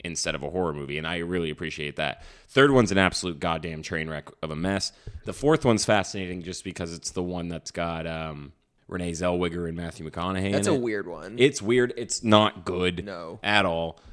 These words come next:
Speaker 1: The first remake with Jessica Biel, I remember enjoying, but I would need to rewatch it. Um, but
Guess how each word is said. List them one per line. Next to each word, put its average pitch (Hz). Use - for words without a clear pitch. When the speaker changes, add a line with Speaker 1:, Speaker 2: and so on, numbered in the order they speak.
Speaker 1:
The 107
first 143
remake 127
with 113
Jessica 110
Biel, 101
I 104
remember 104
enjoying, 139
but 101
I 92
would 90
need 92
to 90
rewatch 87
it. 120
Um, 87
but 98